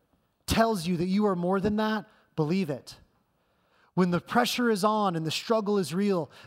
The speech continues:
maybe it's through parenting, maybe it's through school, maybe it's through work, maybe it's in relationships in your family. Whatever it may be,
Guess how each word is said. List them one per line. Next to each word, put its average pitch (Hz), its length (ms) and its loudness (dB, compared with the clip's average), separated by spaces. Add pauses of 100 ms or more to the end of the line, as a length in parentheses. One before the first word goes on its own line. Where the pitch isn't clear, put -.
maybe 214 280 2
it's - 280 -4
through 202 220 2
parenting, 190 680 -2 (1200)
maybe 190 300 2
it's - 160 -2
through 190 180 -2
school, 220 680 -2 (880)
maybe 196 260 2
it's - 160 -2
through 202 180 0
work, 196 360 2
maybe 190 220 0
it's - 140 -4
in 190 80 0
relationships 185 760 -2
in 196 60 -2
your 190 100 0
family. 185 480 -4 (320)
Whatever 240 340 2
it 247 80 0
may 247 160 0
be, 208 400 0